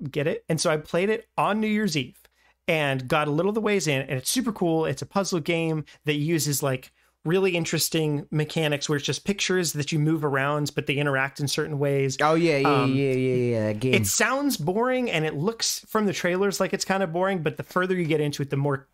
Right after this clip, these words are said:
Speaker 1: complex it
Speaker 2: I
Speaker 1: gets
Speaker 2: think
Speaker 1: in
Speaker 2: I
Speaker 1: a
Speaker 2: saw
Speaker 1: neat way.
Speaker 2: that, uh, mechanic and was like, "This game looks sick."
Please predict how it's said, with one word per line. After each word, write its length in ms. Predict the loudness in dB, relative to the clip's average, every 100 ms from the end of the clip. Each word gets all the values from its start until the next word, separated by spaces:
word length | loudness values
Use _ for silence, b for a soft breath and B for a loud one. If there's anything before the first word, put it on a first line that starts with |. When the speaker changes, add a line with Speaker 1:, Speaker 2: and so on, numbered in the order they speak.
| -6
Speaker 1:
complex 440 | -4 -2 -2 2
it 80 | 2
Speaker 2:
I 20 |
Speaker 1:
gets 120 | 4 4
Speaker 2:
think 120 | 4
Speaker 1:
in 60 | 4
Speaker 2:
I 40 |
Speaker 1:
a 40 |
Speaker 2:
saw 300 | 2 2 4
Speaker 1:
neat 80 | 4
way. 280 | 6 4 2 _ -4
Speaker 2:
that, 180 | -4 0
uh, 60 | 2
mechanic 640 | 2 2 2 2 2 0
and 120 | 0
was 140 | 0 0
like, 220 | 0 0
"This 200 | 0 2
game 220 | 2 2
looks 260 | 0 -2 -2
sick." 540 | 0 2 0 -2 -14